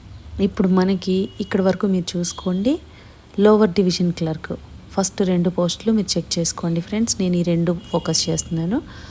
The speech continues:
లోవర్ డివిజన్ క్లర్క్ ఎల్డీసీ అనమాట. దీనికి ఎసెన్షియల్ క్వాలిఫికేషన్ ఏమి ఉండాలి అంటే, candidate must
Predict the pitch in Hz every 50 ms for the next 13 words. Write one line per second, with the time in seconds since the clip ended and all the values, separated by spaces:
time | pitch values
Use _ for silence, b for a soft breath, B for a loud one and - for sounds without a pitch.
0 | B B B B B - 196 196 196 196 202 175 175 180 175 175 - 185 180 175
1 | - 170 160 156 - - 165 160 165 165 165 175 175 170 - 165 160 156 156 160
2 | 165 165 - 233 277 B B B B B B B - 196 214 208 196 214 202 196
3 | - 220 214 208 - 202 190 190 - 196 185 180 185 202 196 - - - 202 190
4 | - - 190 180 180 180 175 170 170 165 165 170 170 170 165 170 208 - - -
5 | - 190 190 190 196 208 196 - - 180 175 175 - -